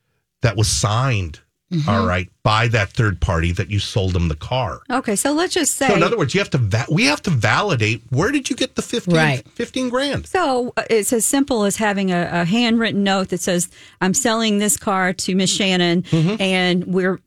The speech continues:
Speaker 3: she's
Speaker 2: We're transferring
Speaker 3: buying it
Speaker 2: the
Speaker 3: for
Speaker 2: title.
Speaker 3: fifteen thousand dollars." And
Speaker 1: Yeah.
Speaker 3: that would be good enough proof.
Speaker 1: With the Kelley Blue Book value of the vehicle,
Speaker 2: Okay.
Speaker 1: the vin number, a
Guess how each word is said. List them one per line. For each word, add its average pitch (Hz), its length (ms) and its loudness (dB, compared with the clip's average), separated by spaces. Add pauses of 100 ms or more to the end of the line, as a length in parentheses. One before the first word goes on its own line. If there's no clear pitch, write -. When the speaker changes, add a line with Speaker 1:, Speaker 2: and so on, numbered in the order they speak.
Speaker 3:
she's - 440 -2
Speaker 2:
We're 170 100 -2
transferring 208 400 2
Speaker 3:
buying 202 160 2
it 196 40 2
Speaker 2:
the 196 60 2
Speaker 3:
for 175 60 2
Speaker 2:
title. 175 340 0
Speaker 3:
fifteen 277 580 2
thousand 220 400 -2
dollars." 165 460 -2
And 196 80 2
Speaker 1:
Yeah. 190 100 0
Speaker 3:
that 226 240 0
would 240 120 0
be 220 120 0
good 214 220 0
enough 190 280 0
proof. - 400 -6 (840)
Speaker 1:
With 120 160 4
the 120 40 0
Kelley 113 360 0
Blue 151 220 2
Book 156 220 -2
value 113 460 0
of 135 80 -2
the 131 60 -2
vehicle, 110 580 -2 (600)
Speaker 2:
Okay. 170 220 -6 (240)
Speaker 1:
the 117 160 4
vin 117 380 2
number, 98 440 -2 (920)
a 117 420 2